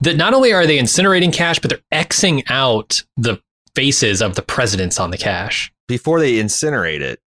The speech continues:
Speaker 2: Yeah.
Speaker 1: Yeah.
Speaker 2: Like, are they trying to destroy history for some reason?
Speaker 1: They're, they're trying to create a specific future with that, for sure.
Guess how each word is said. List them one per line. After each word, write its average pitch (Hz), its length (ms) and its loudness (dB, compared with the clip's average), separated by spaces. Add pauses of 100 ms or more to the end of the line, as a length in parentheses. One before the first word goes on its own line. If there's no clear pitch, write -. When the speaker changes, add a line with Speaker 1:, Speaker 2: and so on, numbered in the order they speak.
(220)
Speaker 2:
Yeah. 90 540 0
Speaker 1:
Yeah. - 20 -10
Speaker 2:
Like, 110 200 -4
are 127 60 0
they 127 140 0
trying 139 280 -2
to 135 60 -4
destroy 123 840 -2 (600)
history 254 640 -2 (160)
for 170 120 -4
some 220 320 -2
reason? 247 520 -4 (640)
Speaker 1:
They're, 147 200 -2
they're 143 160 2
trying 185 460 2
to 139 640 2
create 131 400 2
a 143 80 2
specific 113 480 0
future 104 340 -2
with 87 160 -4
that, 82 260 -4 (280)
for - 180 -2
sure. 87 460 -2